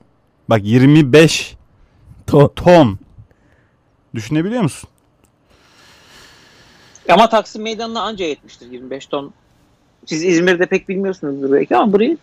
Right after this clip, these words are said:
Speaker 3: büyük bir yer Taksim Meydanı.
Speaker 2: Evet, evet.
Speaker 1: Evet.
Speaker 2: Acaba İstiklal Caddesi'ne falan girdiler mi, yoksa o meydanda
Speaker 1: <laughs>
Speaker 2: sadece göbeğe
Speaker 1: Ya
Speaker 2: mi
Speaker 1: abi,
Speaker 2: yaptı?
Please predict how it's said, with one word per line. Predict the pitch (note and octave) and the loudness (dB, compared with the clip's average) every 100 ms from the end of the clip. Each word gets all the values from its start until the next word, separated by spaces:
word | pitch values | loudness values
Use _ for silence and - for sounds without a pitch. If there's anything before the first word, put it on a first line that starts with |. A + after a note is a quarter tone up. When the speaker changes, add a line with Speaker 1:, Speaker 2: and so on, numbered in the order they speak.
| - | 2
Speaker 3:
büyük | C4 - | 2 4
bir | D#3+ | 2
yer | A#2+ | 2
Taksim | - A#2 - A#2 | -2 -12 -10 -10
Meydanı. | A2+ F#2 A2 | -8 -2 0
Speaker 2:
Evet, | G#2 - | 0 -2
evet. | G2 - _ _ _ _ _ _ _ _ _ - | -6 -8 _ _ _ _ _ _ _ _ _ -14
Speaker 1:
Evet. | A2 F#2+ _ _ _ | -12 -12 _ _ _
Speaker 2:
Acaba | C3 C3+ E3 E3+ | 0 2 4 2
İstiklal | D#3+ - E3+ | -2 0 2
Caddesi'ne | E3+ - C#3+ D#3 | 2 0 0 0
falan | - D#3 D#3 | 2 2 2
girdiler | D3+ C#3 F3 | 2 4 2
mi, | F3+ | 4
yoksa | C#3+ C#3+ E3+ | 2 2 2
o | D#3 C#3+ | 2 2
meydanda | C3+ C3 C3+ C3 C#3 C#3+ | 2 2 2 2 2 0
Speaker 1:
<laughs> | A#2+ | 0
Speaker 2:
sadece | C3 B2+ | 2 4
göbeğe | C3 B2+ D3 | 4 6 6
Speaker 1:
Ya | |
Speaker 2:
mi | C3 | 6
Speaker 1:
abi, | B2 | 4
Speaker 2:
yaptı? | C3+ | 2